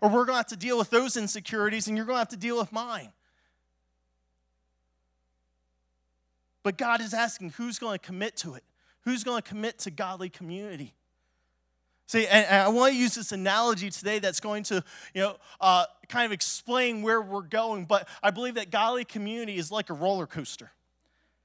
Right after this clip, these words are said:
Have you ever been on a roller coaster before? How many of you have loved it? Both my hands. You know, how many of you been on a roller coaster and you absolutely, like, hated it? Wow. You're no fun. Uh,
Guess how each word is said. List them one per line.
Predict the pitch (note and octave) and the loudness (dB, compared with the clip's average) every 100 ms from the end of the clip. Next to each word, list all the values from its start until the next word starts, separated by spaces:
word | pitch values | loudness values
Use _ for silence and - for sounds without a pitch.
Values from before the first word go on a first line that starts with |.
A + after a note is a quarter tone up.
| _ | _
Have | F#3+ G3+ | 4 10
you | |
ever | B3+ | 10
been | A#3+ A#3 | 10 4
on | A3+ G#3+ | 4 2
a | |
roller | F#3 G#3+ G3+ | 4 4 2
coaster | G3 E3 - | 0 -4 -6
before? | D3 C3+ D3 A2+ - _ _ _ | -10 -8 -6 -6 -8 _ _ _
How | - | 2
many | G#3+ A#3+ | 6 6
of | A3+ | 6
you | G#3 | 4
have | E3 | 4
loved | C#3+ E3 A3 E3 | 4 8 8 8
it? | C#3+ G#2+ - - - _ _ _ _ | 2 0 -10 -20 -20 _ _ _ _
Both | E3 F3 | 8 12
my | G3 | 12
hands. | F#3+ D#3+ A#2+ _ _ _ _ _ _ _ _ _ | 12 8 -4 _ _ _ _ _ _ _ _ _
You | D#3+ | 12
know, | F3 F#3+ - - | 12 12 10 12
how | A3 | 12
many | B3+ C4 | 12 12
of | |
you | A#3+ | 12
been | A3+ A#3+ | 12 12
on | A#3+ A3 | 12 12
a | |
roller | G#3 A#3 | 12 12
coaster | A#3 A#3 - G#3+ | 12 8 10 6
and | F#3+ | 6
you | F#3 | 6
absolutely, | F3 G3 - G#3 G3+ F#3+ - - E3 | 8 6 4 0 0 0 -6 2 8
like, | F3 - - | 8 6 4
hated | G#3+ G3+ D#3 | 6 8 6
it? | A2 - - - - _ _ _ _ _ _ _ _ _ - | 2 -6 -14 -14 -18 _ _ _ _ _ _ _ _ _ 2
Wow. | A#2 C3 A2+ F2+ - - - - _ _ _ _ _ _ - | 8 12 10 8 0 -20 -20 -20 _ _ _ _ _ _ 0
You're | C#3 | 4
no | E3 A2 | 6 4
fun. | - D#3+ G2 - - | 2 0 0 -6 12
Uh, | F3+ F#3 | 12 12